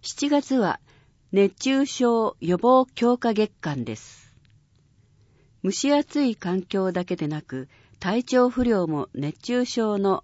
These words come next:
発病に影響を与えます。日頃から三度の食事、休養、睡眠をきちんととり、体調を整えることが大切です。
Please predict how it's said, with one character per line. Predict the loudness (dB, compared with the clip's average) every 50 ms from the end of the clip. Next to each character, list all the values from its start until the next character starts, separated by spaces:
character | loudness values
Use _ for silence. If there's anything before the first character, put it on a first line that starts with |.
| _ _
発 | -16 -14 -8 -6 -4 -2
病 | 0 0 0 0 2
に | 0 0 0 0
影 | -2 -2 0 -2
響 | -2 -2 -2 0 0
を | 0 -2
与 | -2 -4 -4 -4 -2
え | -2
ま | -2 -4 -6
す。 | -8 -12 -20 -20 _ _ _ _ _ _ _ _ _ _ _ _ _ _ _ _ _ _ _ _ _ _ _ _ _ _ _ _
日 | _ -8 -6 -2
頃 | 0 0 0 0 0
か | -2 -2 -2
ら | -2 -2 -4 -6 -10 -18 -20 _ _ _
三 | _ -4 0 2 2 2
度 | 4 2
の | 2 0 0
食 | -2 -4 -8 -8 -8 -8 -6
事、 | -4 -4 -4 -4 -6 _ -20 _ _ _ _ _ _ _
休 | -4 0 0 2 2 2
養、 | 2 0 2 2 0 0 -2 -4 _
睡 | -18 -12 -6 -4 -2 0 0
眠 | 0 0 0 0 2 2
を | 0 0
き | -2 -8
ち | -4 2 2 2
ん | 2
と | 2 -2 -6
と | -4 -6 -4
り、 | -4 -6 -8 -10 _ _ -20 -20 -20 _ _
体 | -6 -4 -4 -2 -4
調 | -2 -2 0 0 2 0 0 0
を | -2
整 | -2 -4 -4 -2 -2 -2 0 0
え | 0 -2
る | -2 -4
こ | -6 -8
と | -8 -8 -8
が | -8 -10
大 | -10 -8 -8 -8 -8
切 | -8 -10 -10 -10 -12 -10
で | -10 -10 -10
す。 | -10 -14 -20 -20 _ _